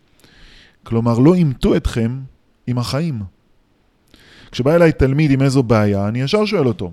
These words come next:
"ואיך חשבת לפתור את זה?" אם הוא עונה לי, "כלום", או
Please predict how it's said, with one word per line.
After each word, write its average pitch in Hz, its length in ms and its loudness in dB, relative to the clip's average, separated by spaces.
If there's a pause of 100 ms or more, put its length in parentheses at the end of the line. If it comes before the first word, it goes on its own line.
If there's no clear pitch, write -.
(120)
"ואיך 107 380 -4
חשבת 147 300 -4
לפתור 101 460 -4
את 92 80 -8
זה?" 107 120 -6 (1120)
אם 180 120 0
הוא 196 100 4
עונה 170 200 2
לי, 156 360 0
"כלום", 123 600 0
או 90 340 -8